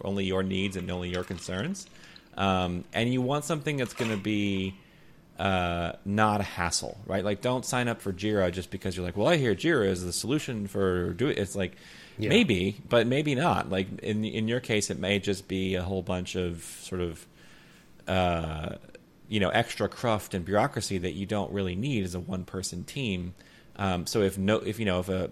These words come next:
Speaker 1: a list of bugs and stuff in your notes is fine, then, and you, and you're happy with that, and you're able to, you know, you're able to maintain that list and cu-, and sort of prune it and, and work through it, and it doesn't become a problem where you either, like, lose track of a bunch of them or,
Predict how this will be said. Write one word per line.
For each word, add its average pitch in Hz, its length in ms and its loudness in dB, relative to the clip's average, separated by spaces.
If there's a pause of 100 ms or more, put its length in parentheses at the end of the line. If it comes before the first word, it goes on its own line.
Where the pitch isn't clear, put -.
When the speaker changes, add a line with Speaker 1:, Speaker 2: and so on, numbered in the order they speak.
(160)
Speaker 1:
a 87 80 -6
list 110 300 2
of 87 240 -4
bugs 104 340 2
and 87 140 -6
stuff 98 340 -4
in 95 140 -2
your 87 160 -4
notes 110 440 0
is 95 140 -6
fine, 110 560 2
then, 101 540 -2 (100)
and 95 180 0
you, 110 220 2
and 104 140 2
you're 110 100 2
happy 143 320 0
with 92 220 -2
that, 90 240 0
and 101 100 0
you're 95 120 -2
able 107 300 -2
to, 98 160 -8 (340)
you 120 80 -2
know, 117 40 2
you're 123 100 4
able 139 200 4
to 117 100 -2
maintain 104 560 0
that 120 240 0
list 117 360 0
and 92 340 -4
cu-, - 260 -8
and 90 220 -2
sort 92 140 -4
of - 140 -8
prune 131 300 -2
it 123 240 -2
and, 87 380 -4 (400)
and 92 200 -4
work 110 240 0
through 107 280 0
it, 120 200 4
and 92 300 -4
it 90 140 -6
doesn't 101 280 -4
become 92 380 -4
a 82 40 -6
problem 131 640 -2
where 92 120 0
you 92 260 -2
either, 90 260 -2
like, 82 240 -6
lose 92 400 -2
track 90 320 -4
of 95 80 -2
a 90 40 -2
bunch 95 260 -4
of 92 100 -6
them 95 380 -2
or, 82 280 -4